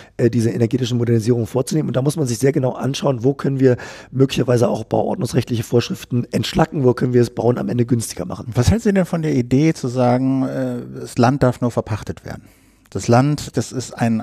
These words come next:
Speaker 2: per Definitionem beschränktes Gut, gerade in Metropolen, gerade wenn es auch darum geht, jetzt nicht immer nur im Speckgürtel noch mehr Wiesen und so, äh, zu bebauen, sondern in der Stadt auch zu verdichten, zu sagen, nein, damit soll nicht spekuliert werden. Das kann nicht sein, dass wir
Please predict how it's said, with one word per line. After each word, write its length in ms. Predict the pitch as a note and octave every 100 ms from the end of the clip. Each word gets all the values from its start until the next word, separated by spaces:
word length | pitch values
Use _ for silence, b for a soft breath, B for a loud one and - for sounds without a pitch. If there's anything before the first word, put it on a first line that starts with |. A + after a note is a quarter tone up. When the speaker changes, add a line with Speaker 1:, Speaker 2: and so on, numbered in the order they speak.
| -
Speaker 2:
per 220 | - C3
Definitionem 880 | A2+ - A#2 A2 - D#3 D#3+ D3+ C3+ F#2 D#3+ -
beschränktes 640 | A2 - B2 B2+ A2+ -
Gut, 260 | D3 G#3 - _ B B B B -
gerade 360 | G#2 A2+ C#3+
in 100 | C3
Metropolen, 680 | B2 - A2+ - D#3 D#3+ D3+
gerade 420 | - A2 A#2+ C3+
wenn 120 | A#2+ A#2
es 120 | -
auch 100 | G#2+
darum 240 | G#2+ G#2
geht, 180 | G#2 G#2
jetzt 160 | G2 -
nicht 160 | A#2+
immer 140 | B2+ B2
nur 100 | A#2
im 80 | G#2
Speckgürtel 1000 | - A#2+ A#2 A2 A2 G#2 G#2 G2+ G#2
noch 240 | G#2 G#2+ -
mehr 760 | A2 G2+ G2+ G2+ G#2 G#2+ G#2
Wiesen 440 | A2+ B2+ C3 A#2+ A2+
und 160 | A2
so, 300 | A2+ A2 A2
äh, 280 | G#2+ G#2+ G#2+
zu 140 | - A2
bebauen, 400 | G#2 G#2 G2 G#2
sondern 300 | G2+ G2+ G#2+
in 180 | A2+
der 100 | A#2
Stadt 280 | G2 C3 -
auch 180 | G#2 G2
zu 140 | -
verdichten, 540 | - G2 C3 - D3+ C#3 B B B B B B
zu 140 | - A2
sagen, 320 | G#2 G2+ G2+
nein, 260 | G#2 B2+
damit 220 | A#2 G2+ F#2+
soll 140 | G#2
nicht 100 | G#2
spekuliert 480 | - A2 G#2 D3 C#3+
werden. 260 | C3 C3
Das 140 | A2 -
kann 160 | -
nicht 140 | A2 G2+
sein, 220 | G#2 G#2+
dass 180 | G2+ -
wir 500 | G2 F#2+ F#2+ G#2+